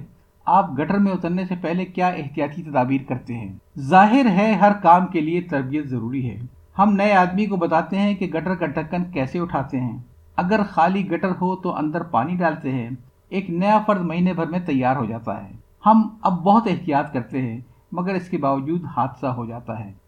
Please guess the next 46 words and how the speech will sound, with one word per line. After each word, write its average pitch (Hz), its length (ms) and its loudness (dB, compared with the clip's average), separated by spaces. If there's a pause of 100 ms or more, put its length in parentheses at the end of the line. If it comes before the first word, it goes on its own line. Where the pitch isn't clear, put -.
(140)
کبھی 214 200 4
کبھی 233 260 2
افسر 214 240 0
اتنا 208 220 0
غصہ 180 260 0
کرتے 190 360 -2
ہیں 208 100 -2
کہ 190 80 -4
ساری 175 480 -2
احتیاط 151 500 -2
دھری 151 220 -2
رہ 131 120 0
جاتی 117 400 -6
ہے 104 140 -8 (340)
اور 190 280 8 (120)
اجلت 170 380 -4
میں 170 100 -4
انسان 151 520 0
زندگی 143 380 -2
سے 151 120 -10
ہاتھ 123 240 -2
دھو 120 100 -4
بیٹھتا 113 400 -6
ہے۔ 101 140 -12 (340)
زہریلی 180 600 4
گیس 185 240 4
اتنی 202 260 -2
ہوتی 180 360 0
ہے 196 120 -2
کہ 196 140 -2
بعض 147 420 6
گٹر 160 340 -4
میں 170 260 -4 (440)
ہم 156 180 -2
ماچس 175 380 0
کی 190 220 -6 (120)
تیلی 196 260 -2
جلا 170 300 2
کر 170 200 -4
ڈالتے 143 440 -2
ہیں 160 180 -2
تو 165 120 -6
وہ 170 100 -6
اس 185 140 -4
طرح 220 160 2
جلنا 175 300 -2